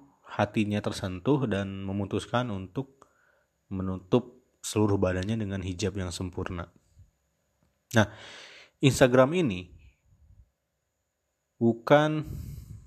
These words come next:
milik pribadi. Dalam artian, Instagram ini adalah perusahaan yang produknya itu adalah media sosial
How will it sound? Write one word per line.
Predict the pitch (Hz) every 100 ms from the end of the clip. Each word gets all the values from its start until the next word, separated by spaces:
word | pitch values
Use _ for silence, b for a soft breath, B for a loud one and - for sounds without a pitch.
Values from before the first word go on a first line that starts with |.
| B B -
milik | 113 113 127 139 - _ _ _ _ _ -
pribadi. | 117 120 131 110 - _ _ _ _ _ _ B B B B B B -
Dalam | 113 120 120
artian, | 117 127 151 170 165 151 - 101
Instagram | 120 127 113 117 113
ini | 107 123 160
adalah | 113 104 101 101 - - _ _ _
perusahaan | - 110 - 104 95 90 92 110 - _ B B B B B B B B _
yang | 110 113 117 110
produknya | - 120 113 110 117 110
itu | 107 151
adalah | 143 104 101 101
media | 101 101
sosial | 98 107 - 98 107 113